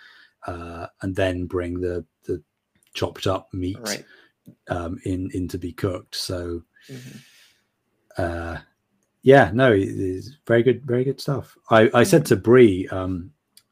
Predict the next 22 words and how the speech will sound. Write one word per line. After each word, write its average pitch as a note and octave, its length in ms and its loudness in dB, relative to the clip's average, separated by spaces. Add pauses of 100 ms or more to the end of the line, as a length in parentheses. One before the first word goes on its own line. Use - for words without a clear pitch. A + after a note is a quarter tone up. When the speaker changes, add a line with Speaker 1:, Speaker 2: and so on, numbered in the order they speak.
(340)
Speaker 1:
off - 200 -6
air F#2 360 -4 (180)
not G#2 180 -10
too F#2 140 -6
long F2+ 200 -8
ago, F2 300 -10
um, F2+ 580 -8 (880)
I'm G#2 360 2
intrigued C#3+ 480 6
to C#3 60 4
see C#3+ 200 4
how A#2 160 4
they A#2 120 2
wrap A2 240 2
it G#2 60 0
up - 320 -6
with G2+ 120 -2
only G2 220 -4
one F#2+ 180 -6
Speaker 3:
Ah. F2+ 80 -4
Speaker 1:
episode F#2 260 -8
left. F2 500 -12